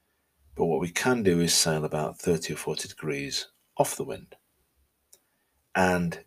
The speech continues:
in any other direction as well. Another way to slow a boat if you're moving across the wind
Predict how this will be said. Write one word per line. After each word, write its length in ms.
in 380
any 240
other 160
direction 460
as 100
well. 240
Another 280
way 180
to 160
slow 300
a 60
boat 360
if 240
you're 180
moving 300
across 500
the 100
wind 360